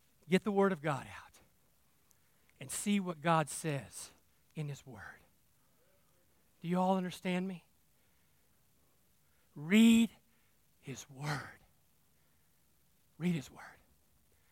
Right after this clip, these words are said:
Of course, Peter explaining to these here in Rome, "I am a called apostle of the Lord Jesus Christ." Why? Because I was called by the very mouth of the Lord Jesus Christ to be a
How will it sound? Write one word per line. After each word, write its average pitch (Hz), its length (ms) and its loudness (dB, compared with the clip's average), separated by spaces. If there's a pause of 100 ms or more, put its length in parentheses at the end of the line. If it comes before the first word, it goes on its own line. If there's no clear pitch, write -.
(380)
Of - 60 -20
course, 151 180 -6
Peter 180 380 4
explaining 170 540 2
to 170 100 -4
these 170 280 2
here 180 380 4 (340)
in 185 140 4
Rome, 165 400 6 (960)
"I 165 180 8
am 180 140 6
a 175 120 4
called 190 580 10
apostle 156 680 4 (440)
of 139 100 -6
the 160 80 0
Lord 156 240 2
Jesus 151 340 -4
Christ." 151 340 4
Why? 175 480 10 (760)
Because 156 240 -2
I 165 140 10
was 151 120 -2
called 180 520 4
by 165 160 6
the 147 80 -2
very 170 260 2
mouth 160 380 2
of 160 80 -8
the 156 60 -4
Lord 156 240 0
Jesus 165 420 -2
Christ 160 380 0
to - 40 -12
be 165 160 -2
a 151 80 -2